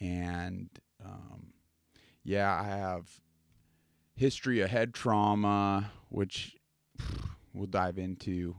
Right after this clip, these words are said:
at another date. Um, but it posed its challenges. But also, I've been facing a life-threatening disease. Not sure if you heard of it, but it,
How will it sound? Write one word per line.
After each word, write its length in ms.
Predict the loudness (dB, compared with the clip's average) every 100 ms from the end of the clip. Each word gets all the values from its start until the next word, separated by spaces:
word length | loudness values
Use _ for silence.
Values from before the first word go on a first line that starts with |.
| -10
at 80 | -8
another 340 | -6 -6 -6
date. 340 | -2 0 0 -4 -16 -20 _ _ _ _ _ _ -18
Um, 440 | -14 -14 -14 -16 -6
but 140 | -2
it 140 | -2 2
posed 340 | 0 2 -2
its 140 | -4
challenges. 680 | -4 -4 -2 -2 -4 -6 -8
But 400 | -8 -6 -4 -6 -10 -2
also, 920 | 4 4 4 2 2 2 2 -2 -6 -12 _ _ _ _ _ _ _ _ _ _ _ _ _ -16
I've 280 | -12 -12 -12
been 420 | -14 -12 -12 -14 -18 _ _ _
facing 640 | -12 -12 -10 -10 -8 -12 -14
a 60 | -10
life-threatening 680 | -8 -8 -4 -4 -2 -2 -2
disease. 840 | -2 -2 0 2 2 -2 -6 -12 -18 _ _ _ -20 -20 _ -12
Not 280 | -10 -12 -14
sure 220 | -8 -8
if 80 | -4
you 140 | 0 4
heard 200 | 6 6
of 100 | 4
it, 200 | 2 0
but 180 | -2 2
it, 120 | 0